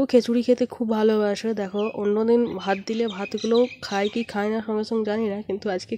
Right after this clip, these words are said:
খিচুড়ি দেখে ও একদম পুরো সঙ্গে সঙ্গে মানে খিচুড়ি অনেকটা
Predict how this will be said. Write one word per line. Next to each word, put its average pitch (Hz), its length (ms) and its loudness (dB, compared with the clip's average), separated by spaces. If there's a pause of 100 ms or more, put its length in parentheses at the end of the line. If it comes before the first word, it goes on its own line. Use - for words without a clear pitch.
খিচুড়ি 240 380 0
দেখে 214 300 -2 (600)
ও 196 60 4 (120)
একদম 226 280 2
পুরো 214 160 2 (140)
সঙ্গে 196 280 0
সঙ্গে 214 400 4 (420)
মানে 185 280 2 (120)
খিচুড়ি 208 380 0
অনেকটা 196 480 0